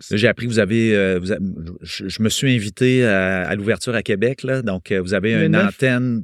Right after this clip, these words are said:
Speaker 1: effectivement,
Speaker 2: Oui.
Speaker 1: à Québec, là. Ben,
Speaker 2: Oui,
Speaker 1: quand
Speaker 2: c'est
Speaker 1: même,
Speaker 2: ça, c'est
Speaker 1: c'est la ville, euh, du tourisme
Speaker 2: Ben,
Speaker 1: aussi,
Speaker 2: ben,
Speaker 1: là.
Speaker 2: tout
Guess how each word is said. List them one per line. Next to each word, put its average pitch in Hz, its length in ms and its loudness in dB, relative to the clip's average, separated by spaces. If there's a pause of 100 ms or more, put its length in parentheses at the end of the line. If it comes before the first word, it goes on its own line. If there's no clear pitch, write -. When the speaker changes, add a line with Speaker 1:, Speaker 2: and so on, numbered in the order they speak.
(160)
Speaker 1:
effectivement, 113 600 0
Speaker 2:
Oui. 113 60 -2
Speaker 1:
à 107 40 -4
Québec, 104 360 -4
là. 87 260 -8
Ben, 78 160 -6
Speaker 2:
Oui, - 100 -16
Speaker 1:
quand 185 60 6
Speaker 2:
c'est 196 160 2
Speaker 1:
même, - 100 4
Speaker 2:
ça, 113 80 -4
c'est 165 60 0
Speaker 1:
c'est 139 120 2
la 113 200 2
ville, 123 340 0
euh, 107 240 2
du 98 160 -8
tourisme 117 400 0
Speaker 2:
Ben, - 60 0
Speaker 1:
aussi, 185 240 -2
Speaker 2:
ben, 165 100 0
Speaker 1:
là. 151 140 -2
Speaker 2:
tout 175 100 2